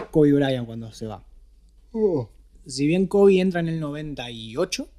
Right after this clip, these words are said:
Speaker 1: a la N B A, más o menos.
Speaker 2: Manca, vos me dijiste, o sea, uniendo datos. Eh, Michael Jordan se retira en el dos mil tres.
Speaker 1: Sí.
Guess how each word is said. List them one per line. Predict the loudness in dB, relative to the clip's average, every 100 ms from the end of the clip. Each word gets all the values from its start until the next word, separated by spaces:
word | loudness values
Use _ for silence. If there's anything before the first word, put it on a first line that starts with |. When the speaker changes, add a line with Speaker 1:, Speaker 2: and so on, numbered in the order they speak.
| -20 -20 -14
Speaker 1:
a | -4
la | -2
N | 0
B | -2
A, |
más | -4 -6
o | -4
menos. | -6 -6 -12
Speaker 2:
Manca, | -10 -6 -6
vos | -6 -6 -6
me |
dijiste, | -6 -8 -14 -12 -12
o | -10
sea, | -10 -10 -14 _ _ _ _ _ _ _ _ _ _ _ _ -10
uniendo | -4 0 0 0 -4 -8 -16
datos. | -12 -10 -12 -16 -18 _ _ _ _ _ _ _ _ _ _ _ -20 _ _ _ _ _ _ _ _ _ _ -8
Eh, | -6 -6 -10 _ _ -12
Michael | -4 -2 -2 -4
Jordan | -4 -4 -6 -8 -16
se | -10 -8
retira | -8 -6 -6 -4
en |
el | -4
dos | -8 -10
mil | -14
tres. | -14 -18 -18 -20 _
Speaker 1:
Sí. | -10 -10